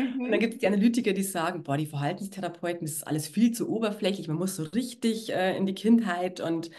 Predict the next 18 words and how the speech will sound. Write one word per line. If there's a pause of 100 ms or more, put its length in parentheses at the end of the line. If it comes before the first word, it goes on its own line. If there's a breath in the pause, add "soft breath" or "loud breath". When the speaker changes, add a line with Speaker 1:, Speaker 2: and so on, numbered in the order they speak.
(360 loud breath)
Speaker 1:
und
da
wirklich
Speaker 2:
Mhm.
Speaker 1:
bis,
äh,
keine
Ahnung,
bis
zum
ersten
Lebenstag
irgendwie
zurück,
äh, (140)
was
da
war.“